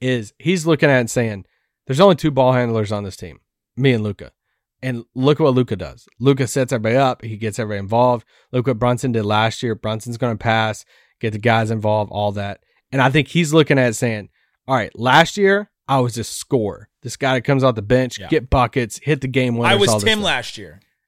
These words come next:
Speaker 1: Yeah. This year, I need to be Brunson.
Speaker 2: <laughs>
Speaker 1: And I need to do this and get guys involved and run the offense, especially when Luka's not out there.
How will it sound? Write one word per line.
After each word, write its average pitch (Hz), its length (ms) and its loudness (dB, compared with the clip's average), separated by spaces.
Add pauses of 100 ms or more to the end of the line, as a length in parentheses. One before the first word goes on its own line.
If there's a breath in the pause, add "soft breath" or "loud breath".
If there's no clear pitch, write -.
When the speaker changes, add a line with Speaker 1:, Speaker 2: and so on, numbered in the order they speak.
(140)
Speaker 1:
Yeah. 131 240 0 (320)
This 143 380 4
year, 196 340 2 (280)
I 131 120 -2
need 135 200 0
to 113 60 -6
be 107 120 -8
Brunson. - 540 -12 (160)
Speaker 2:
<laughs> 143 340 -10
Speaker 1:
And 151 220 0
I 127 120 0
need 143 220 2
to 117 60 -10
do 127 180 4
this 107 380 0
and 113 240 -8
get 131 200 -6
guys 131 240 2
involved 113 500 0
and 107 120 -2
run 147 160 6
the 143 120 0
offense, 123 460 0
especially 147 400 0
when 127 100 2
Luka's 131 300 0
not 113 160 0
out 107 160 -2
there. 104 160 -6